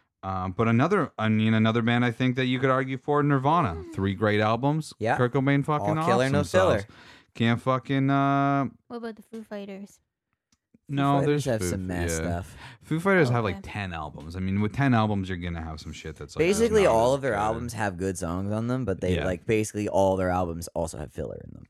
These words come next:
Speaker 1: Yes.
Speaker 3: Mm.
Speaker 2: Yeah.
Speaker 1: I think that's, like, almost, um, a result of, like, them being, like, very good at writing, like, hits.
Speaker 2: Yes.
Speaker 1: But then they, yeah, they gotta fill out the album.
Speaker 2: Yep.
Speaker 1: They have, like, yeah,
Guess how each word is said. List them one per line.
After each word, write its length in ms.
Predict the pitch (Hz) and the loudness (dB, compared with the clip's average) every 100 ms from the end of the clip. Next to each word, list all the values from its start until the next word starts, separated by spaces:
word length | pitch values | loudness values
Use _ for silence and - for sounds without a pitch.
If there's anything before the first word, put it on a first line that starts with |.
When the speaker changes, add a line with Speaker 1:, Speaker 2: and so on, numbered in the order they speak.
| - | -2
Speaker 1:
Yes. 420 | 92 69 - - | -2 -2 -12 -12
Speaker 3:
Mm. 300 | 240 233 202 - | -10 -10 -12 -18
Speaker 2:
Yeah. 40 | - | -8
Speaker 1:
I 100 | 113 | -2
think 160 | 123 139 | 2 4
that's, 220 | 139 135 | 2 0
like, 120 | 123 | -2
almost, 520 | 110 107 107 101 - | 0 4 4 2 2
um, 560 | 95 85 80 78 78 90 _ | 0 2 -2 -6 -10 -14 _
a 80 | 98 | -6
result 500 | 92 90 95 87 85 | -4 -6 -8 -10 -12
of, 140 | 82 | -16
like, 240 | 82 80 - | -14 -16 -16
them 200 | 85 80 | -18 -16
being, 200 | 85 85 | -16 -16
like, 120 | 80 | -16
very 280 | 82 85 82 | -12 -10 -10
good 240 | 80 80 | -10 -10
at 100 | 64 | -10
writing, 280 | 80 80 78 | -8 -8 -8
like, 180 | 76 78 | -12 -14
hits. 560 | - 87 123 - - | -10 -10 -10 -14 -16
Speaker 2:
Yes. 540 | 98 80 - - - - | -10 -10 -8 -12 -12 -12
Speaker 1:
But 100 | - | -8
then 160 | - 80 | -4 -2
they, 120 | 78 | -4
yeah, 180 | 80 71 | -6 -6
they 100 | 73 | -8
gotta 200 | 78 76 | -10 -12
fill 200 | - 80 | -10 -12
out 120 | 78 | -10
the 80 | 78 | -12
album. 440 | 76 76 65 69 87 | -10 -12 -14 -18 -16
Speaker 2:
Yep. 220 | 82 67 - _ _ _ _ | -14 -16 -16 _ _ _ _
Speaker 1:
They 140 | 113 123 | 4 4
have, 220 | 165 160 | 4 2
like, 220 | 156 117 104 107 98 _ _ _ _ _ _ | 0 -2 -8 -18 -20 _ _ _ _ _ _
yeah, 380 | 92 87 87 | -4 -2 -4